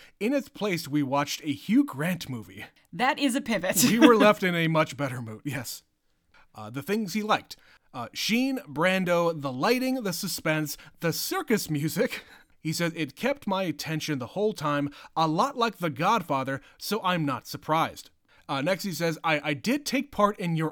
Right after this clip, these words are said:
Speaker 1: online <laughs> challenge of watching the X-Files scene.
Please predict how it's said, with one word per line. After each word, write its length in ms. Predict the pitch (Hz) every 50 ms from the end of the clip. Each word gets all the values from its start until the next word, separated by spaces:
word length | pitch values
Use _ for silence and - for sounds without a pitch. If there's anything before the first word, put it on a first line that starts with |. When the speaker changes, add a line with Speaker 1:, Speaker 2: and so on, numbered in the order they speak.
| -
Speaker 1:
online 480 | 151 165 196 226 208 180 175 156 151 170
<laughs> 120 | - - -
challenge 400 | 196 190 165 139 131 131 131 - - - 165 -
of 160 | 156 151 117
watching 440 | 143 165 175 170 170 185 170 151 127
the 180 | 147 165 160 - -
X-Files 760 | 294 294 294 - - - - - 147 143 143 135 127 127 -
scene. 420 | - - - 123 117 226 240 135